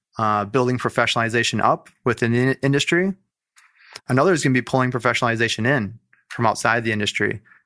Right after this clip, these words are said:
And so there are pe-, several people I talked with at P C A Expo, and, uh, one thing the P C A does so well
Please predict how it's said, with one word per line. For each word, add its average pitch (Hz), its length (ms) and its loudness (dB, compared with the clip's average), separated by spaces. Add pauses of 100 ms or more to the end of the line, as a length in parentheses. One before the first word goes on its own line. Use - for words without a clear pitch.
(160)
And 113 100 -2
so 127 120 2
there 127 100 4
are 110 40 2
pe-, 156 280 0
several 156 220 2
people 127 220 0
I 117 80 2
talked 117 280 0
with 117 120 -2
at - 120 -20
P 123 120 -4
C 123 180 -2
A 113 60 2 (100)
Expo, 107 460 -4 (360)
and, 113 340 0
uh, 107 340 2
one 123 160 -2
thing 127 120 -2
the 117 80 -2
P 123 160 -4
C - 160 -4
A 113 40 0
does 113 240 -2
so 117 120 0
well 113 520 0